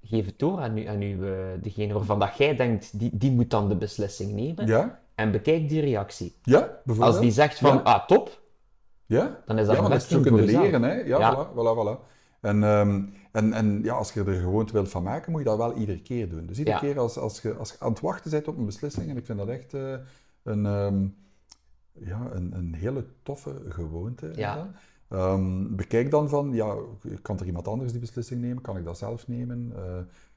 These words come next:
Speaker 2: kan ik dat, ehm, kan ik dat uitproberen? En als ik dat uitprobeer, wat is daar de impact van? Eh,
Speaker 1: Ja.
Speaker 2: dat zijn de vragen die je zelf dan stelt. Natuurlijk, wat is, wat is, wat is wel belangrijk, daar heb jij nu naar gerefereerd, spreek er wel over, hè?
Speaker 1: Ja, ja,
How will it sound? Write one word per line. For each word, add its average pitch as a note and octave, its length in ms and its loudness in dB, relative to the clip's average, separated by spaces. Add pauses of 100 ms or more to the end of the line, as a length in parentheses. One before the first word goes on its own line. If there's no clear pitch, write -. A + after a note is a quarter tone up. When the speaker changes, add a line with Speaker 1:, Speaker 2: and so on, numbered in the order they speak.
(220)
Speaker 2:
kan F#2+ 200 -4
ik F2+ 120 -4
dat, F2+ 340 -4
ehm, E2+ 340 -2 (1080)
kan G2+ 180 0
ik G2+ 60 4
dat F2+ 140 4
uitproberen? F#2+ 680 0
En G2 60 -2
als F#2+ 180 -2
ik F2+ 60 -6
dat F2 120 -2
uitprobeer, F#2 560 -6
wat F2+ 100 -6
is F2+ 120 -4
daar F2 160 -6
de F2 120 -10
impact G#2 400 -12
van? D#3+ 380 -12
Eh, A2+ 60 -10
Speaker 1:
Ja. G2+ 280 -6 (400)
Speaker 2:
dat F#2 160 -6
zijn F#2 220 -2
de F2 80 -2
vragen F#2 400 -4
die C#3+ 120 -4
je B2+ 100 -2
zelf A#2+ 280 -2
dan A2 200 -4
stelt. B2 460 -8 (260)
Natuurlijk, D#3 300 -4
wat A#2+ 160 8
is, G#2 60 -4
wat A2+ 220 4
is, G#2+ 160 0
wat A#2 160 0
is A2 160 -4
wel B2 180 4
belangrijk, C3 420 0 (340)
daar G#2+ 380 -6
heb A2 140 0
jij G2 160 0
nu C#3 120 -2
naar C#3 180 -2
gerefereerd, B2+ 520 -6 (100)
spreek - 340 -8
er C#3 80 -4
wel E2 180 -4
over, E2 320 -10
hè? A2 80 -8
Speaker 1:
Ja, A2+ 180 4
ja, A#2+ 140 6